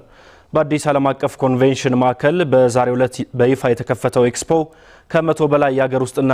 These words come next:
የውጭ የቴክኖሎጂ አቅራቢዎች የቅርብ ጊዜ ምርቶቻቸውንና አገልግሎታቸውን የሚያስተዋውቁበት መድረክ ነው። የኢንፎርሜሽን መረብ ደህንነት አስተዳደርና የኢትዮጵያ አርቲፊሻል ኢንተለጀንስ ኢንስቲትዩት ከተባበሩት አረብ ኤምሬቶች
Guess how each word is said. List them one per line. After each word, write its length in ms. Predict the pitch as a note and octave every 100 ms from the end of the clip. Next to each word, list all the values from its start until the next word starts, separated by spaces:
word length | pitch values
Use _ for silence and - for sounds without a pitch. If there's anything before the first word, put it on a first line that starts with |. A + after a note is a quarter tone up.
| B2
የውጭ 300 | B2 B2+ -
የቴክኖሎጂ 520 | B2+ B2+ C3 B2+ A#2+
አቅራቢዎች 560 | B2+ - B2+ B2 C#3 C#3
የቅርብ 340 | C3+ A#2+ C3+ A#2
ጊዜ 300 | A#2+ A#2 A#2+
ምርቶቻቸውንና 840 | A#2 - C3 C#3 B2+ - C3 C#3 D#3 D#3 - _ - - -
አገልግሎታቸውን 840 | D#3 D3+ D3+ C#3+ C#3+ C#3+ C#3 D3 C3+
የሚያስተዋውቁበት 920 | B2+ C3+ - C3+ C3 B2 C3 A#2+ B2+ B2+
መድረክ 340 | B2+ C3 C#3+
ነው። 160 | C#3+ A#2 F#2 -
የኢንፎርሜሽን 720 | C#3 C#3+ D3 C#3 C3+ C#3 B2+
መረብ 220 | B2 B2+
ደህንነት 320 | A#2 B2 B2+ B2+
አስተዳደርና 600 | A#2+ C3+ C3 A#2+ B2 D3+ E3+ - _ _ _ -
የኢትዮጵያ 400 | C#3+ D#3 D#3+ -
አርቲፊሻል 440 | C#3 C#3+ B2+ C#3+ C3+
ኢንተለጀንስ 520 | B2+ C3+ B2+ C3 A#2+
ኢንስቲትዩት 520 | B2+ B2+ C3 C#3+ E3
ከተባበሩት 520 | - C#3 C3 A#2 B2+ B2+
አረብ 200 | B2+ B2+
ኤምሬቶች 440 | B2 B2+ D3 D#3